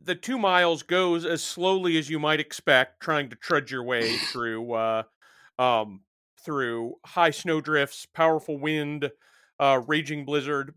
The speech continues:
Speaker 1: But you've, you've geared yourself up so that there aren't very many, uh, specific dangers that you have to face.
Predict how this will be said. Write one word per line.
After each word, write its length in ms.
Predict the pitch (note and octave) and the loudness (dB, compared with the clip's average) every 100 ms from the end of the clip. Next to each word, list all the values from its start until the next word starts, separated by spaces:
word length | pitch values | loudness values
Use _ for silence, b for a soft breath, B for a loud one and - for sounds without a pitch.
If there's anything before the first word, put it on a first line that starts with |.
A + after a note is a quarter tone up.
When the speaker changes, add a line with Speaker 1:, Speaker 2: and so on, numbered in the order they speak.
| - | 2
Speaker 1:
But 340 | A#3+ G3 F3 | 6 8 6
you've, 200 | F#3 F#3 F#3 - | 2 -4 -4 -8
you've 260 | F#3+ C#3+ | -6 -6
geared 300 | C#3+ A#3 C4+ G#3 | -2 0 0 -2
yourself 420 | F#3 - E3 F3+ | -4 2 2 4
up 240 | F3+ B2+ - | 4 4 0
so 160 | D#3+ C#3+ | -4 -4
that 160 | C#3+ | -4
there 180 | D3+ C3+ - | -4 -4 -4
aren't 260 | G#3+ - | -6 -4
very 260 | E3 D3+ D3+ | -4 -2 0
many, 460 | C#3+ C#3 C3+ A#2+ _ _ _ _ _ _ _ _ _ _ D3 | -2 -2 -4 -6 _ _ _ _ _ _ _ _ _ _ 0
uh, 260 | C3 A#2 | 2 2
specific 580 | A#2+ - F3+ - G3+ E3 | 0 -6 -6 -4 -4 -2
dangers 480 | D#3+ F3 C#3 B2 A2+ | -2 -2 -4 -6 -4
that 180 | C3+ - | -6 -6
you 60 | B2+ | -2
have 220 | C3+ - | -2 -2
to 60 | - | -4
face. 420 | D3 G#2+ - | -4 -2 -6